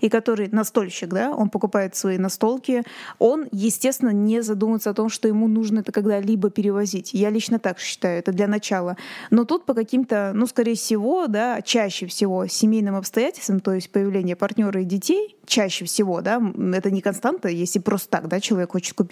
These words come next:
квартиру побольше для даже себя одного. Но в любом случае чаще всего та причина. И тут возникает вопрос: ага, у меня помимо, как я сказала еще раз, своего шматья, у меня есть много настольных игр.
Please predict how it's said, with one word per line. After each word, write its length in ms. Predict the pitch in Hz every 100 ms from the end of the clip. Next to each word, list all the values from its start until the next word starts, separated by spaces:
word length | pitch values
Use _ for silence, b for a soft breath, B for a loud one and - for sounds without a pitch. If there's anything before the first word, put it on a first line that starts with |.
| 175
квартиру 420 | - 185 - 233
побольше 400 | 175 175 196 214
для 140 | 180 185
даже 260 | 180 180
себя 260 | 175 202 185
одного. 440 | 175 196 190 165 B B B B
Но 260 | 208 214 202
в 80 | 202
любом 240 | 208 226
случае 340 | 220 285 - 220
чаще 260 | 214 226
всего 360 | - 202 202 202 277 -
та 140 | 180
причина. 540 | 175 175 - 190 185 B B B B B
И 180 | - 247
тут 220 | 208 339
возникает 440 | 311 247 226 247 247
вопрос: 340 | 247 208 196
ага, 320 | 214 208 208 185
у 60 |
меня 200 | 196 214
помимо, 1080 | 214 220 220 220 208 190 185 185 190 196 202
как 140 | 202 190
я 60 | 185
сказала 320 | - 190 185
еще 220 | 185 185
раз, 140 | 185
своего 280 | - 208 196
шматья, 420 | 196 208 196 254 359
у 40 |
меня 160 | 214 214
есть 160 | 233
много 260 | 214 208 202
настольных 500 | 196 190 202 190 -
игр. 260 | 185 220